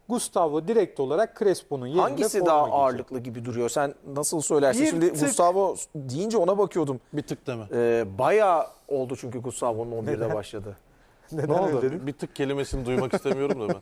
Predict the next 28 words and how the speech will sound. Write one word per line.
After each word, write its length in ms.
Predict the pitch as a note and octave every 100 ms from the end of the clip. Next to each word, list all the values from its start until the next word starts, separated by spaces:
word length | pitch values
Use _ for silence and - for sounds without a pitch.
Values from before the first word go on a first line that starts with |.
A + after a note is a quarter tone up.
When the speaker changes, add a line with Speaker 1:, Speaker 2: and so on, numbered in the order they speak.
| _ _
Speaker 3:
<laughs> 260 | _ -
Barcelona 460 | A2+ A#2 C3 B2 A#2+
tweet'i 280 | - A#2+ D#3+
Speaker 2:
O 60 | F3+
Speaker 3:
vardı. 80 |
Speaker 2:
seninle 500 | C3+ D#3+ F3+ F#3+ D#3
Speaker 1:
Ha. 60 | C3
Speaker 2:
özdeşleşti 600 | B2+ B2+ C3 - C3 -
ama 180 | C3+ A2+
biliyorsun. 360 | G#2+ A#2 - B2+
Speaker 1:
Özür 220 | A2 C#3
dilerim 220 | C#3 A#2+ B2+
Speaker 3:
Refleks 360 | B2 E3+ C#3+
Speaker 1:
Serkan. 60 | D#3
Speaker 3:
haline 260 | C#3+ C#3 C#3
geldi. 160 | B2
Speaker 1:
Öyle 160 | A#2 C3
Speaker 3:
Bir 40 |
Speaker 1:
bir 60 | C3
Speaker 3:
tık, 100 | C#3
Speaker 1:
şey 200 | C#3+ C#3+ - -
Speaker 3:
bir 100 | C3+
tık 220 | - D#3+
duymak 260 | D3+ C#3+ C3+
istemiyorum 480 | - D3 C3+ A2 G#2+
Speaker 1:
Aynen, 40 |
Speaker 3:
artık. 160 | G#2 B2
Speaker 1:
düşünmemiştim. 720 | G#2+ C3+ C3 A2+ G#2 - G#3+